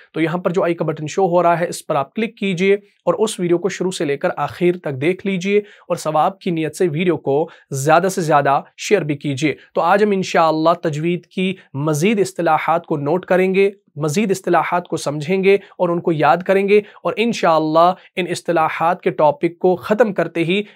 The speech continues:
नेक्स्ट वाली क्लास में हम पहला अपना मुस्तकिल जो है टॉपिक इंशाअल्लाह शुरू करेंगे। तो चलिए भाई, आपने हेडिंग नोट कर ली है, तजवीद की ज़रूरी इस्तिलाहात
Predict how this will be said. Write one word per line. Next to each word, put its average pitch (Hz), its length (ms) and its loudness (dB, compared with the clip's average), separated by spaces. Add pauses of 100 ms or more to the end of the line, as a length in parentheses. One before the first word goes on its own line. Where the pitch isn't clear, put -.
नेक्स्ट 226 240 -2
वाली 175 220 2
क्लास 156 340 0
में 160 80 -4
हम 170 180 -2
पहला 151 320 -2 (280)
अपना 165 340 0
मुस्तकिल 151 800 -2
जो 185 120 2
है 165 140 0
टॉपिक 160 380 0
इंशाअल्लाह 143 540 -2 (180)
शुरू 170 260 2
करेंगे। 107 380 -6 (320)
तो 202 60 2
चलिए 233 260 2
भाई, 233 160 2
आपने 185 300 0
हेडिंग 190 260 -2
नोट 202 180 0
कर 202 160 -2
ली 214 180 0
है, 180 120 0
तजवीद 185 420 -6
की 196 120 -6
ज़रूरी 170 420 -2
इस्तिलाहात 160 800 2